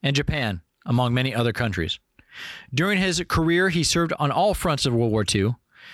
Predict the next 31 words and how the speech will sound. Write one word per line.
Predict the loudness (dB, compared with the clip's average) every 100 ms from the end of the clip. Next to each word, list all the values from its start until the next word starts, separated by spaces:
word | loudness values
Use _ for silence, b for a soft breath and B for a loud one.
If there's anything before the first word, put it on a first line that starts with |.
| B B
even | 0 2 0
including | 0 0 0 2 0 -2
the | -2
forgotten | 0 0 0
front | 0 0
of | -2
China, | -2 0 0 0 0
Burma, | 0 0 2 0 -4 -6
and | -4
India. | 0 0 0 -2 _ _ _ _ _ _ _ _ B B B B B B -4
He | 0
also | 2 0 0
witnessed | 0 -2 0
the | 0
invasion | 2 0 0
of | 0
Sicily | 0 0 0 0 -2 b b b b
and | -2
recalled | 0 0 2 2 0 0
being | 0 2
attacked | 0 0 -2 -4 -12
thirty-five | -6 -2 0 0 -2 -2 0 0 2 0
times | -2 0 2 2 2 0 -2 -8 _
in | -2 0
four | 2 0
days. | 2 0 -2 -6 -8 B B B B B
In | -2 0
his | 0 0
diary, | 0 2 2
he | 2
wrote, | 2 2 -2